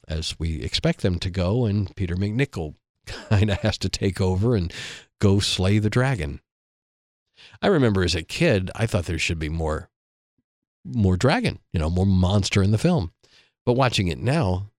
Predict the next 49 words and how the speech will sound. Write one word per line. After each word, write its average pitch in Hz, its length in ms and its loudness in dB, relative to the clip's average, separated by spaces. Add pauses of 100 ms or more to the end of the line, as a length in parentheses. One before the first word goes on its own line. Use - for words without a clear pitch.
they 110 160 0
dole 92 280 -2
just - 360 -4
enough 123 280 -2
out 98 180 -2
through 92 140 -8
the 90 100 -4
entire 87 320 -2
movie 85 320 0
until 76 240 -6
you 85 80 -4
get 82 140 -10
the - 80 -18
full 82 240 -10
reveal. 92 560 -4 (200)
Very 95 200 -2
smartly 82 440 -4
done. - 260 -16 (600)
I 60 100 -14
mean, 87 300 -2 (100)
probably 98 400 -4
one 82 160 -6
of 82 100 -8
the 82 80 -10
best. 95 440 -4 (400)
Let's 87 160 -4
give 90 160 -2
you 82 140 -2
a - 20 -4
little 85 200 -4
bit, 87 200 -6
let's - 140 -16
give 73 120 -16
you 73 80 -12
a 76 60 -14
little 80 100 -10
bit 78 160 -20
more, 107 220 -2
let's 85 160 -4
give 85 140 -8
you 82 80 -4
a - 20 -2
little 82 140 -4
bit 85 100 -8
more, 98 220 0
and 85 100 0
here 78 300 -2
it 71 100 -6
is. - 480 -12